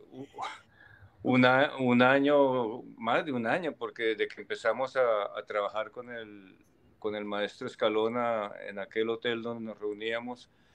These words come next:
eh, empecé a escuchar vallenato sin parar, a escuchar acordeoneros, a escuchar, a, a, a, a, a llenarme de, de información.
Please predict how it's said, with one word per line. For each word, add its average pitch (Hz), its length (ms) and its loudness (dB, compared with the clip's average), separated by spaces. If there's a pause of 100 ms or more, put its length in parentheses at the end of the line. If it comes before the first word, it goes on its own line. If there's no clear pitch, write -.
(400)
eh, 107 160 2
empecé 104 360 -2
a 117 40 2
escuchar 131 500 0
vallenato 120 600 0
sin 120 240 -6
parar, 117 420 4
a 123 40 4
escuchar 113 540 -2
acordeoneros, 113 880 -4
a 120 40 -8
escuchar, 110 640 -4 (440)
a, - 80 -2
a, 98 840 -2
a, 95 80 -10 (800)
a, 98 40 -6
a 98 40 -6
llenarme 104 540 2
de, 120 260 4
de 107 140 6
información. 110 920 0